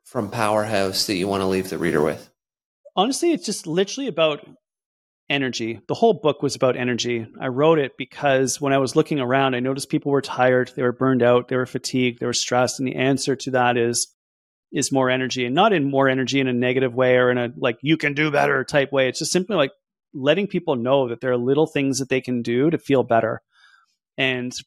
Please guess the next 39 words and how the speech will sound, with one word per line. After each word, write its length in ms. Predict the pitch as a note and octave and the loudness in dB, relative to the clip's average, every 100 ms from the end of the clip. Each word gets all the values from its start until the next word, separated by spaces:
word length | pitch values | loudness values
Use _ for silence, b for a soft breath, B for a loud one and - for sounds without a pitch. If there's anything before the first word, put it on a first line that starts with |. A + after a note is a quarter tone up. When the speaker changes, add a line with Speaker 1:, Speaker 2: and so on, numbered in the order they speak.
| - | -2
Speaker 2:
doesn't 220 | D#3+ D#3+ | 0 2
matter 220 | D#3+ D3+ | 0 0
where 260 | C3 C#3+ D3 | 0 2 2
you 240 | D#3 D3 | 2 0
are, 380 | - A2+ C#3 G3 | 0 0 0 0
doesn't 180 | E3+ C#3 | -2 0
matter 160 | D3 C#3 | 0 0
how 320 | - - C#3+ | -2 2 2
you 180 | D3 C#3 | 2 -2
feel 460 | - - C3+ C3+ A#2 | -4 -2 0 0 0
right 280 | B2+ C3 - | 0 0 0
now. 400 | A#2 A#2 D#3+ A#3 b b b b _ - | -2 2 2 2 b b b b _ -4
And 100 | C3 | -2
I 60 | |
know 260 | B2 C#3+ C#3+ | 0 2 0
so 580 | - - - D3+ D3+ D3 | -2 -8 0 4 4 4
many 280 | C#3+ C3+ B2 | 0 -2 -4
people 440 | - B2 - E3+ | -4 -2 0 2
are 100 | B2 | 2
really 400 | A#2 B2 C3+ C3 | 0 2 4 2
struggling. 640 | - B2+ B2 D#3 A3 G3+ - _ | 0 0 2 2 2 0 -6 _
And 420 | C3 B2 A#2+ A#2+ - - | -2 0 0 -2 -4 -4
I 120 | C3+ | -2
just 160 | C3+ D3+ | -2 -6
hope 380 | - D#3 D#3 - | 0 0 0 -2
that 240 | C3 - A#2+ _ _ _ _ _ _ - | -2 -2 -12 _ _ _ _ _ _ -2
by 320 | C3 C3 B2+ - _ _ | 0 0 -4 -14 _ _
practicing 680 | - D3 D#3+ F3 - E3 D3 | -8 0 0 0 -6 -4 -4
these 180 | C3+ B2 | -4 -4
little 400 | B2+ C#3+ D3+ D3 | 0 4 4 2
tiny 380 | - D3 C#3+ C3 | 0 0 0 -2
things, 560 | C#3 A#2+ D#3+ A3+ - - _ - C3 | -2 -2 -2 -4 -6 -10 _ -6 0
that 200 | B2+ - | 0 0
people 260 | C#3+ C#3+ C3+ | -4 -2 -2
feel 360 | - C3+ C3 | 0 2 2
a 40 | A#2+ | 2
little 240 | B2 C3 | 0 0
bit 220 | B2+ A#2 | 0 0
better. 380 | B2+ A2+ B2 B2+ | 0 0 -2 -8